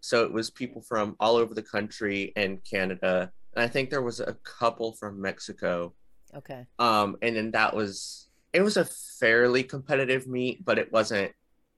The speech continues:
Speaker 1: you know, super competitive. And then in Florida, it's a regular meet for, um, it's not a Paralympic meet. So
Speaker 2: Okay.
Speaker 1: I'll be competing against, um,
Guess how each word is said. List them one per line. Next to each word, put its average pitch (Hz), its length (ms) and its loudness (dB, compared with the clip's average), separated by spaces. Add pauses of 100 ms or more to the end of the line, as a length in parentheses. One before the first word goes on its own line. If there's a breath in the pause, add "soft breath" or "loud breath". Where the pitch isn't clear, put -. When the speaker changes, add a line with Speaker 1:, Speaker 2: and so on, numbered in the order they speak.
(220)
Speaker 1:
you 120 120 0
know, 95 160 2
super 117 360 -6
competitive. 95 680 0 (840)
And 135 200 2
then 123 180 4
in 143 260 -2
Florida, 117 600 2
it's - 520 -4
a 107 500 0 (420)
regular 120 540 0
meet 110 440 -4
for, 101 400 6
um, 95 400 0 (340)
it's 147 200 0
not 147 180 6
a - 20 -4
Paralympic 120 580 2
meet. 139 320 -8 (460)
So 127 220 4
Speaker 2:
Okay. - 100 2
Speaker 1:
I'll 117 100 6
be 117 160 0
competing 113 720 -4
against, 101 680 -4
um, 90 420 -2